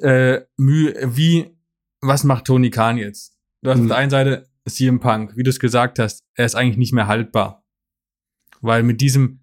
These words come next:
Speaker 1: mit diesem Auftritt, den ich mit einem Wort als peinlich zusammenfassen würde.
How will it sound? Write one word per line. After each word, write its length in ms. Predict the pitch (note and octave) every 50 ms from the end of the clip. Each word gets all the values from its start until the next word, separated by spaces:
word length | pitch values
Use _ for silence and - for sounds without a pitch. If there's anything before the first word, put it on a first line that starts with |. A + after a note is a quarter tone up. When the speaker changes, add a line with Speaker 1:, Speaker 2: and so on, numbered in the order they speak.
| _ -
Speaker 1:
mit 100 | B2+ B2+
diesem 160 | C#3 B2+ C3
Auftritt, 580 | - A#2 B2+ B2+ B2+ - - C3+ C3 C3 -
den 140 | - B2+ B2+
ich 240 | B2+ B2 B2+ - _ -
mit 180 | C3 B2+ A#2+
einem 280 | - - B2+ C3 B2 A2
Wort 160 | A#2+ C3 B2+
als 340 | - A#2+ A#2 G#2+ - - _ _ _ _ _ _ _ _ _ -
peinlich 680 | - - B2 A#2+ B2 C3 C#3 C#3+ D3+ D3 - - - _ _ _ _ _ _ _ _ _ _ -
zusammenfassen 580 | - C3+ B2+ C3 C3+ C3 C3 C#3 C3+ C3 C#3
würde. 320 | C3 C3+ C3+ D3+ D3 C#3